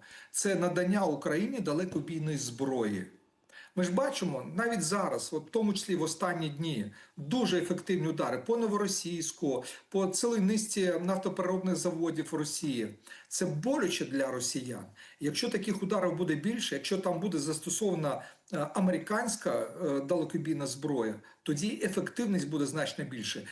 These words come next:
Чим більше буде ціна війни для Росії, тим швидше завершиться війна. Тому тут потрібна більш рішуча позиція Сполучених Штатів. Не тільки очікування, що Путін врешті-решт піде на зустріч, почне переговори про припинення війни.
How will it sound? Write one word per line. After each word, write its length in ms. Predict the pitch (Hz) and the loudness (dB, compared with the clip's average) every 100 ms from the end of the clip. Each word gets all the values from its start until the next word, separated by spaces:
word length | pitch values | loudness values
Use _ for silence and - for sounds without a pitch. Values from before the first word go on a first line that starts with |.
| - - | -14 -4
Чим 240 | - 226 | 0 2
більше 240 | 247 - | 2 2
буде 200 | 196 208 | 0 0
ціна 360 | 208 - 214 196 | 0 2 2 2
війни 240 | 185 202 | 2 2
для 200 | 196 180 | 2 2
Росії, 640 | 175 185 - 277 262 123 - - _ _ _ _ | 2 2 2 2 2 0 -4 -16 _ _ _ _
тим 200 | 185 170 | 0 0
швидше 400 | - 214 233 180 | 0 0 0 0
завершиться 560 | 151 151 165 151 - 147 | 0 2 0 0 -2 -2
війна. 380 | 143 127 95 - - - | -2 -2 -6 -8 -16 -8
Тому 280 | - 170 240 | 0 2 4
тут 200 | 262 196 | 2 0
потрібна 420 | 196 196 233 220 | 0 0 0 2
більш 280 | 190 214 - | 2 0 0
рішуча 420 | 214 190 254 - | 0 0 0 -2
позиція 400 | 190 190 214 208 | 0 0 0 0
Сполучених 520 | 185 - 190 185 190 180 | -2 0 0 0 0 -2
Штатів. 420 | - 139 110 - | -2 -2 -4 -2
Не 140 | 202 226 | 2 2
тільки 280 | 285 269 226 | 2 2 2
очікування, 760 | 214 - 269 269 226 196 180 | 2 2 2 2 2 2 2
що 260 | - 180 - - - - | 2 0 -2 -8 -12 0
Путін 400 | 262 294 - 254 | 2 4 2 2
врешті-решт 800 | 190 220 - 185 160 240 277 - | 4 2 0 0 2 4 2 -2
піде 240 | 220 202 190 | -2 0 2
на 160 | 156 | 0
зустріч, 640 | 135 254 285 - 247 - - - - | 0 0 0 0 -4 -4 -8 -10 -2
почне 360 | 180 - 220 | 0 0 0
переговори 560 | 214 190 170 185 214 190 | 2 2 2 2 2 2
про 260 | 185 180 | 0 0
припинення 500 | 180 180 185 170 165 | 0 0 0 -2 0
війни. 440 | 156 165 143 110 | 0 0 0 -2